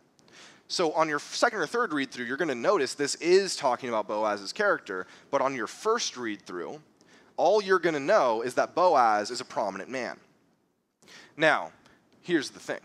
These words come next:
You want a bit more than prominent man when you're thinking about who you're gonna wanna marry. That tells us nothing about the dude's character. What if he's a jerk? And so this chapter in chapter two, it's going to be discussing Boaz's character and introducing him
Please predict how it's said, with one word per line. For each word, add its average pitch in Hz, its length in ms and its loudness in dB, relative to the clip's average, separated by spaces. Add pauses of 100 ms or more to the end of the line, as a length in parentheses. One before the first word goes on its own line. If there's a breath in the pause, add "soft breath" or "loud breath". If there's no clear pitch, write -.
(2000 loud breath)
You 147 160 -2
want 214 300 2
a - 40 -20
bit 180 180 0
more 131 600 -2
than 107 520 -2 (120)
prominent 139 500 -2
man 110 440 -4
when 104 100 -8
you're 113 100 -4
thinking 127 240 -8
about 107 160 -2
who 120 100 -10
you're 104 140 -8
gonna 107 140 -8
wanna 95 180 -8
marry. 95 360 -8 (520)
That 139 160 2
tells 160 240 2
us 139 160 -4
nothing 160 220 4
about 135 200 4
the 131 60 -12
dude's 127 240 -8
character. 127 400 0
What 104 140 -6
if 120 60 -8
he's 127 120 -6
a 123 40 -10
jerk? 123 260 -6 (680 loud breath)
And 139 120 -2
so 160 160 0
this 147 260 -2
chapter - 560 0
in 139 160 -6
chapter 135 400 -2
two, 156 420 -2
it's 135 140 -6
going 165 240 -4
to - 80 -12
be 139 80 -8
discussing 123 720 -4
Boaz's 123 540 0
character 113 480 -4
and 110 160 -8
introducing 135 800 -8
him 85 280 -8